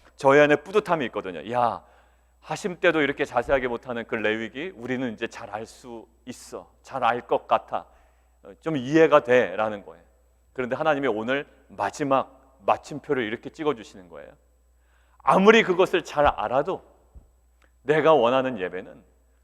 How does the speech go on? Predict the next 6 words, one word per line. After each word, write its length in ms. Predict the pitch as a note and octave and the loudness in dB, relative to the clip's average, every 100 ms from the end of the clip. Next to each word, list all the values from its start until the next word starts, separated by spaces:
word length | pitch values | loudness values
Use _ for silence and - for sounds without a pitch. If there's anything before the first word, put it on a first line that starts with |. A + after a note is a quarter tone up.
| _ | _
상한 520 | _ - E3 D3+ C#3 | _ -12 -4 -4 -4
심정이다. 720 | C3+ - F3+ F3 C#3 G#2+ _ _ _ _ _ _ _ _ _ _ | -10 -18 -20 -18 -20 -20 _ _ _ _ _ _ _ _ _ _
내가 320 | - B2+ C3+ D3+ | 0 4 8 6
무능한 480 | B2+ C#3+ E3 E3+ | 6 0 2 2
자임을 380 | D#3 D3+ C#3+ C#3+ | 4 4 4 0
절감하고 800 | C#3 B2 B2 C#3 B2 A2 F3+ G3+ | -4 -6 -2 0 -2 -6 -10 -20